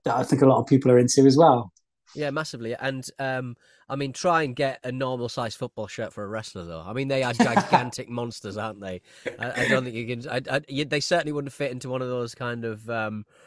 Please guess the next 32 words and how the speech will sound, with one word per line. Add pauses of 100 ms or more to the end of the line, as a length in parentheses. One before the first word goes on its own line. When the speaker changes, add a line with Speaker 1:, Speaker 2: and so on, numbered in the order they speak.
(280)
Speaker 2:
uh,
player
worn
shirts
that
you
see
around
that
are,
like,
really,
really
thin. (140)
Um,
but,
uh, (280)
I
mean,
yeah,
they,
I
mean,
I,
I
think (280)
there's
been
enough
kind
of,
like,